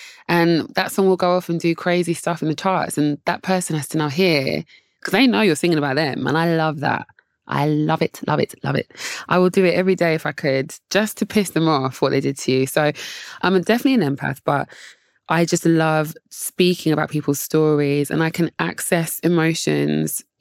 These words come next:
very, very easily, even if they're not mine. And I definitely think they, uh, for some reason, at the surface for me. The only other person I know who can do that really easily, I remember her speaking about it, was Adele, because she always says, like, even though she hasn't gone through, she's in a really happy place right now,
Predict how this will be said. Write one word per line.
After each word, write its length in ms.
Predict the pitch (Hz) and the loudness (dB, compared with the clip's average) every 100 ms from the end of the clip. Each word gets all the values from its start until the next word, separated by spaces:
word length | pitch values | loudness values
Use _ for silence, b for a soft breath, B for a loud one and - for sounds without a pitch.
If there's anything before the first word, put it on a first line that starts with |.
| - - | -20 -4
very, 220 | - 208 208 | 2 2 4
very 220 | 202 190 | 2 2
easily, 440 | 185 185 165 156 | 2 2 0 0
even 120 | 151 151 | 0 -2
if 100 | - | -2
they're 80 | 151 | -2
not 120 | - | 0
mine. 540 | 151 143 139 135 131 - B B B B | -2 0 -2 -2 -6 -10 B B B B
And 120 | 147 151 | 0 2
I 80 | |
definitely 280 | 147 165 160 | 2 0 0
think 240 | 160 156 151 | 2 0 2
they, 220 | 156 - - | 0 -2 -4
uh, 100 | 160 | -4
for 160 | - | -2
some 180 | 180 180 | 0 4
reason, 220 | 170 160 | 4 2
at 80 | 151 | 0
the 60 | 143 | -4
surface 600 | - 165 160 - 143 - | -2 0 0 0 -4 -2
for 120 | 147 | 0
me. 440 | 139 131 - 139 B B B B B - | 2 0 0 -4 B B B B B 2
The 80 | 190 | 4
only 100 | 240 | 4
other 80 | 233 | 4
person 300 | 202 185 165 | 0 2 2
I 80 | |
know 200 | 165 165 | 2 2
who 120 | 156 147 | 0 -2
can 140 | 151 | -2
do 100 | 147 | 0
that 100 | 139 | 0
really 140 | 143 139 | 0 0
easily, 360 | 156 160 156 | 0 0 0
I 40 | 135 | -2
remember 240 | 139 139 | -2 -4
her 100 | 135 | -4
speaking 360 | 135 151 147 156 | -2 0 0 0
about 200 | 135 135 | 0 0
it, 60 | |
was 140 | 143 143 | 0 0
Adele, 480 | 135 139 135 156 185 | 0 0 0 0 0
because 500 | 170 160 147 139 - | -2 0 0 -2 -8
she 240 | - 170 160 | 0 2 4
always 200 | 160 - | 2 0
says, 200 | 160 151 | -2 0
like, 140 | 143 | 0
even 220 | 156 160 | 0 2
though 120 | 156 | 0
she 80 | 151 | 0
hasn't 220 | 160 147 - | -2 -2 0
gone 240 | 160 165 | 2 0
through, 380 | - 147 139 139 B - | 0 2 2 0 B -4
she's 160 | 160 | 0
in 60 | 165 | 2
a 40 | |
really 160 | 156 147 | 2 0
happy 200 | 143 143 | -2 -4
place 300 | 139 147 147 | 0 -2 0
right 160 | 123 - | -2 -2
now, 420 | 151 131 143 | -2 -2 -2